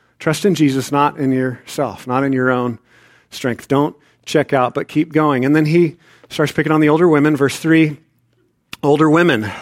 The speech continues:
likewise, are to be reverent in behavior." So likewise meaning, yeah, older women, same way. All these things that he's just commanded older men, but he's gonna give specifics now. There's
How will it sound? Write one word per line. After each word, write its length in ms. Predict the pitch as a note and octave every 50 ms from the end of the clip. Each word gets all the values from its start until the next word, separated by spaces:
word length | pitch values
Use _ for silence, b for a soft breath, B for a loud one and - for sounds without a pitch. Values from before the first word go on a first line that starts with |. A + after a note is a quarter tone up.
| B
likewise, 720 | D3 C#3+ D3+ F3 F#3+ - D3 C#3 A#2 A2 G#2 G#2+ G#2+ - - B B B B B B B
are 140 | - D#3 E3+
to 60 | E3+
be 160 | E3 F3 E3 D#3
reverent 760 | D3 D#3 E3+ F#3 A#3 A#3+ F#3 E3+ E3 B2 A#2 - - - - - -
in 120 | D#3+ D#3
behavior." 520 | D3 D3+ C#3 A#2 D#3 G3 G#3+ F3+ D3 B2+ A#2+
So 180 | - - E3
likewise 580 | D3+ D#3+ E3 F3 F#3+ - G3 F#3 F3+ F#3 D3 D3+
meaning, 360 | E3+ E3+ E3 E3+ E3 E3 E3+
yeah, 240 | F3+ G3 G#3 E3+ -
older 260 | D3+ E3 E3+ G3+ G3+
women, 360 | F#3+ F#3 F3 F#3 G3 G#3+ G#3+ B B B B B B
same 320 | - - - F#3 F3 E3+ E3+
way. 280 | G#3 A#3 G#3 C3+ G2 F#2+ -
All 180 | C#3 D3 E3+
these 200 | F3 F#3 F#3 -
things 220 | - F#3+ F#3 F#3 -
that 80 | F#3
he's 140 | F3 F3 E3
just 160 | - F#3 E3
commanded 340 | - F#3 F#3 F#3 F#3 F#3 F3
older 200 | F#3 F#3 F3 F#3
men, 260 | F#3 F3 E3+ E3+ F3
but 260 | E3+ E3+ E3+ E3+ F3 -
he's 140 | D#3 D#3
gonna 160 | C#3 E3 E3 D#3
give 140 | E3+ D3+
specifics 600 | - - - D3+ - - G#3+ G3+ G3 E3 - -
now. 360 | D3+ C3 A#2+ A#2 C3+ E3 D#3 b b b b b b b _ _ -
There's 420 | B2+ A#2 B2+ C3 C#3 C3 - -